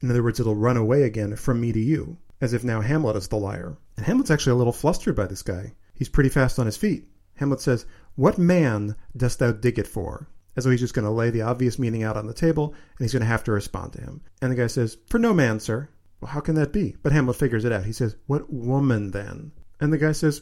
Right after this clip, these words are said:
"For none neither. Not one of those either." And Hamlet's pretty frustrated at this point. He says, "Who is to be buried in it?"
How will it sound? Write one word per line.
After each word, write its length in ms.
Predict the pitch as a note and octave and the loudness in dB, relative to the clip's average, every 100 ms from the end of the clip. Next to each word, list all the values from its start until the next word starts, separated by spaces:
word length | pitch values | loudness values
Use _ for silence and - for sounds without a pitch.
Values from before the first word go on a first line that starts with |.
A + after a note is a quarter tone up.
| - | -2
"For 140 | G#3+ | 2
none 220 | G#3 G#3 | 4 4
neither. 400 | F#3 D#3+ E3 F3+ - - - | 4 4 4 0 -6 -12 -8
Not 160 | B2 | -2
one 100 | C#3+ | 2
of 80 | D3 | 4
those 260 | F3+ D3 E3 | 6 4 2
either." 320 | G#3 G#2 - - - | -2 -4 -10 -10 -2
And 100 | G#3 | 2
Hamlet's 200 | A3 E3 | 2 2
pretty 200 | D#3+ D3+ | 2 4
frustrated 440 | G#3+ G#3 D#3 A2 | 2 4 4 4
at 80 | G2+ | 0
this 120 | G#2+ | -6
point. 240 | - G#2 G#2+ | -4 -4 -4
He 40 | |
says, 260 | - C3 - | -2 -4 0
"Who 220 | F3+ F3+ | 2 4
is 160 | F3+ F3+ | 4 2
to 160 | F#3 | 2
be 180 | C#3+ D#3+ | 6 6
buried 580 | C#3+ C#3+ D3 D3+ D#3 D3+ | 6 4 6 6 6 4
in 200 | - C3 | 2 0
it?" 240 | A#2 G2 | 0 -2